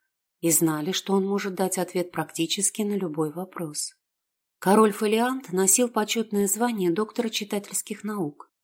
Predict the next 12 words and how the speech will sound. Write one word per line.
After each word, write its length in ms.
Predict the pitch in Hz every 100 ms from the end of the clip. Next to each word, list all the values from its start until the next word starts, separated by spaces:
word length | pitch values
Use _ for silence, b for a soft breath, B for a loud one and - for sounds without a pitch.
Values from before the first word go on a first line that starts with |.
| _ _ 208
Он 140 | 208
обучал 400 | 208 214 - 220
взрослых 540 | 196 233 214 208 214 262
эльфиков 560 | 269 - 170 170 - 160
важному 500 | 180 185 196 220 196
и 100 | 175
удивительному 760 | 170 190 180 185 214 214 220 226
искусству — 640 | - 247 233 - 151 - _ _ _ _
воспитанию 640 | 190 190 208 202 214 202 202
любви 300 | 196 202 214
к 80 | -
чтению. 640 | - - 208 175 151 -